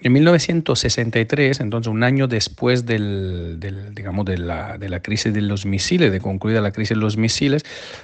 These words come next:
eh, el National Security Council Net Evaluation Subcommittee, un pequeño grupo top secret de,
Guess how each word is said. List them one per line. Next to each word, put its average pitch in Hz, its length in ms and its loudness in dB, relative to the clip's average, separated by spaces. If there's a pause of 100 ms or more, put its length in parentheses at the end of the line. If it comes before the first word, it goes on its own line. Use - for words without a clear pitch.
(100)
eh, 110 400 2
el 120 140 2
National 143 380 2
Security 123 500 -2
Council 120 680 0
Net 120 300 0
Evaluation 107 760 0
Subcommittee, 113 880 0
un 127 200 -2
pequeño 127 460 2
grupo 123 760 2
top - 200 0
secret 123 540 -2
de, 101 460 0